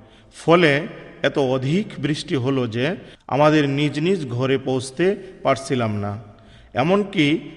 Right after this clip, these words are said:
পরের জুমা পর্যন্ত বৃষ্টি হতে থাকলো। আনাস রাদিয়াল্লাহু তাআলা আনহু বলেন, তখন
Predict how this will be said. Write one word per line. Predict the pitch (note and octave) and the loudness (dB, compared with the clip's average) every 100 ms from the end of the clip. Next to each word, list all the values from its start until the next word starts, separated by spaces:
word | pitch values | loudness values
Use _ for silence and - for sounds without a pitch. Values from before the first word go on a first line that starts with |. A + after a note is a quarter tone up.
| - | -2
পরের | D3 E3 D#3+ B2+ | 2 4 4 2
জুমা | C3+ C#3 F#3 | 2 6 6
পর্যন্ত | F#3+ E3+ D3 D#3 C#3+ | 4 0 0 -2 0
বৃষ্টি | F3 D3 C3+ - D3 | -4 -2 -4 -4 -6
হতে | A#2+ A#2 B2 | -4 -4 -6
থাকলো। | A2+ A#2 - A2+ G#2+ A2 - - - - | -6 -8 -4 -4 -4 -10 -20 -20 -12 -2
আনাস | C3+ E3+ F#3+ | 2 4 4
রাদিয়াল্লাহু | - D#3+ E3 D#3+ D#3 D3 | 2 4 4 8 6 6
তাআলা | C#3+ D3 C#3+ C3+ | 4 6 6 6
আনহু | C#3+ C3 C3 | 4 0 0
বলেন, | C3 D3+ G3+ - - - - | 2 2 0 -4 -18 -20 -4
তখন | D3+ D#3 F#3 F3+ D#3 | -2 2 4 4 2